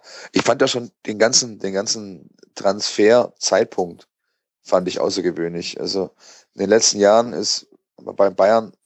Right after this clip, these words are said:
wenn man eins, oder wenn, weil, wenn ich eins beeindruckend fand an denen, dass dann schon immer sehr, sehr früh,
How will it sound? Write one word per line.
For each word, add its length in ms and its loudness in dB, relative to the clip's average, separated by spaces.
wenn 100 -2
man 140 2
eins, 580 -4
oder 160 -8
wenn, 240 -4
weil, 300 0
wenn 140 0
ich 180 -2
eins 220 0
beeindruckend 520 -2
fand 320 -2
an 160 -8
denen, 300 -2
dass 180 4
dann 120 0
schon 200 -8
immer 380 2
sehr, 340 4
sehr 220 6
früh, 420 -6